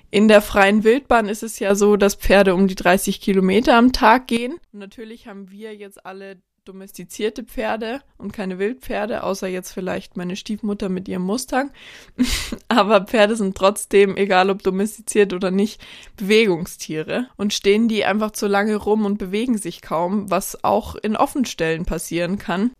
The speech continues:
Das ist nämlich auch oft ein Trugschluss, dass wenn man sein Pferd in Offenstall stellt, dass es sich dann automatisch genug oder viel bewegt.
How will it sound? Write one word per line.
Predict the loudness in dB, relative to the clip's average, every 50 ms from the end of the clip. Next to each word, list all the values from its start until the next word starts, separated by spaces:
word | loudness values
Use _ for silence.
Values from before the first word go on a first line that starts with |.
| _ -10 -6
Das | -4 -2
ist | 0 0
nämlich | 2 2 2 2
auch | 2 2 2
oft | 0 -4 -4 -4 -6
ein | -8
Trugschluss, | -6 -6 -8 -8 -8 -4 -2 -2 -2 -2
dass | -4 -8 -4 -4
wenn | -2 -2
man | 0 0 0
sein | 0 0 -2 -2
Pferd | -2 -4 -4 -4 -4
in | -6 -6 -8 -10 -16 -20 -20 -20 -18 0 2
Offenstall | 2 4 4 2 0 0 2 2 4 4 4 4 2 0 -2 -4
stellt, | -4 -2 0 0 0 2 0 -2
dass | -4 -4
es | -4 -4
sich | -4 -4 -4 -2
dann | -4 -4 -2
automatisch | -4 -4 -4 -2 0 2 2 2 2 2 0 0 0 -2 -2
genug | -2 2 2 2 2 0 -2
oder | -2 -2 -2 -2
viel | -2 -4 -4 -4 -2
bewegt. | -4 -4 0 4 6 6 6 4 0 _ -18